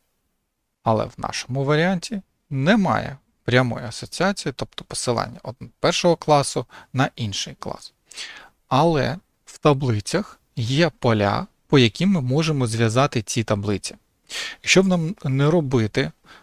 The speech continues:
два запити, наприклад, до таблиці спочатку person, а потім vehicle, це типу транспортний засіб, то ми можемо використати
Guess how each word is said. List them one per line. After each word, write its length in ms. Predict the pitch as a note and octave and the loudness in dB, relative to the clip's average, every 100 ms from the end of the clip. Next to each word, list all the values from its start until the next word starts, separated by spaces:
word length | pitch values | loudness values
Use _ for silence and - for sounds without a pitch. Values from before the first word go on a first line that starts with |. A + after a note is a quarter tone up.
| _ | _
два 420 | B2 A2+ B2 F3+ F3+ _ | -6 2 6 6 4 _
запити, 680 | B2+ A2+ A2 G#2+ A2 - B2+ | -6 0 0 0 -6 -6 -6
наприклад, 400 | A#2+ - A#2 A2+ | -6 -4 -4 -4
до 80 | A2 | -6
таблиці 400 | - A2 A#2+ - | -6 -4 -4 -6
спочатку 480 | - - A#2+ A2 - - | -8 -2 -2 -2 -6 0
person, 320 | G#3 - C3+ | 0 0 -4
а 80 | A#2 | -6
потім 460 | - D3 - A#2+ | -2 -2 0 -4
vehicle, 320 | A2 A2+ - A2+ | -4 -6 -6 -10
це 140 | - | -8
типу 520 | B2+ - - - - E3 _ | -8 -8 -8 -8 -8 -14 _
транспортний 600 | A2+ G#2 - - A2 A2 _ _ | -6 -6 -10 -12 -12 -12 _ _
засіб, 380 | A#2 A2 - - _ - - - | -2 -2 -2 -14 _ -16 -16 -8
то 100 | - | 0
ми 120 | C#3 | 2
можемо 480 | C3+ C#3 A#2+ A#2 A2 | 4 2 2 0 -2
використати 800 | A2+ C3 - C3 C3+ - - F#3+ | 0 0 0 -4 -6 -10 -2 -2